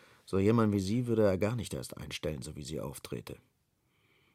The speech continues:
Er würde eine Menge Leute nicht einstellen, die hier so rumkrebsten.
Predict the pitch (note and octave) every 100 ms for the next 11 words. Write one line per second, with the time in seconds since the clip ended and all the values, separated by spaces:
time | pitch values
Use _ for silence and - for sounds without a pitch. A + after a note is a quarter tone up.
0 | _ G#2+ A2+ D#3 D3+ D3+ D#3 D#3 C3+ A2+
1 | A2 G#2 G2 - G2+ F#2 - G#2 F2+ F#2+
2 | G2 F#2+ F2 G#2 G2 - F#2+ - - -